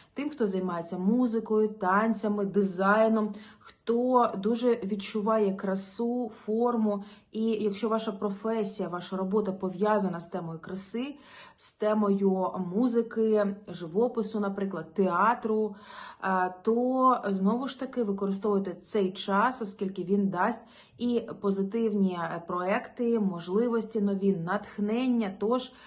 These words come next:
звертайте, будь ласка, увагу на саме цей період з чотирнадцятого жовтня і до середини листопада.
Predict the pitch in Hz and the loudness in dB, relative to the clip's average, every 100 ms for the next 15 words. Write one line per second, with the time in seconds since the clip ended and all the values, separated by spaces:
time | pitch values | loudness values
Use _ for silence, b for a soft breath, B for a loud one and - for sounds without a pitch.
0 | B B - 196 196 190 190 190 185 180 | B B -4 2 4 4 4 2 0 0
1 | 196 196 214 254 240 190 180 214 - 196 | -2 0 0 0 -2 -4 -2 -2 -2 -4
2 | - 196 175 175 180 226 247 233 180 180 | -2 -4 -4 0 2 2 2 0 0 2
3 | 233 240 - 202 214 208 196 208 202 196 | 0 0 -4 0 0 0 0 -2 -2 -2
4 | 170 - - - 190 190 190 - 170 165 | -2 -6 -12 -6 0 0 -2 -8 -12 -10
5 | 170 233 277 220 196 214 190 190 170 175 | -6 -4 -4 -4 -4 -2 -2 -4 -4 -2
6 | 208 190 185 196 190 - 160 - | -2 -2 -2 -4 -6 -4 -6 -8